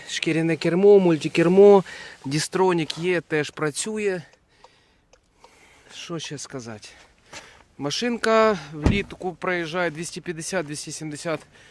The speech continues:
кілометрів, зараз десь двісті. Сто дев'яносто, двісті, хто як їздить, і від температури залежить.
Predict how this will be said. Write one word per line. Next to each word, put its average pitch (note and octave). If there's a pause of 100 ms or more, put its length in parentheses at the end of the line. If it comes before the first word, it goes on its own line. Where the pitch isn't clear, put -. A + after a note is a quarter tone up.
(180)
кілометрів, G#3
зараз G#3+
десь D#3
двісті. A#2 (220)
Сто -
дев'яносто, F#3
двісті, F#3
хто F#3
як E3+
їздить, E3+ (500)
і F#3+
від E3 (220)
температури C#3
залежить. A2+